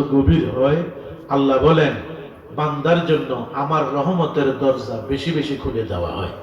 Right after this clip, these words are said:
সুবহানাল্লাহ বলেন। তো সেই জন্য আমি আপনাদেরকে বলি, আশেকে রাসূল হন,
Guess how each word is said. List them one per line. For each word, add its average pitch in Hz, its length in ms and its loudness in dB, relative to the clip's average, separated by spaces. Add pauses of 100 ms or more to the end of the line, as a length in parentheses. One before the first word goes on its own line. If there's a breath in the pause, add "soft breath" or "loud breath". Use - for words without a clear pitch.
(260)
সুবহানাল্লাহ 143 600 4
বলেন। 104 520 -2 (640 loud breath)
তো 135 100 -4
সেই 151 320 -2
জন্য 131 540 -2 (640)
আমি 131 240 -2
আপনাদেরকে 123 520 0
বলি, 95 460 2 (580)
আশেকে 131 460 -2
রাসূল 113 340 -6
হন, 127 180 -2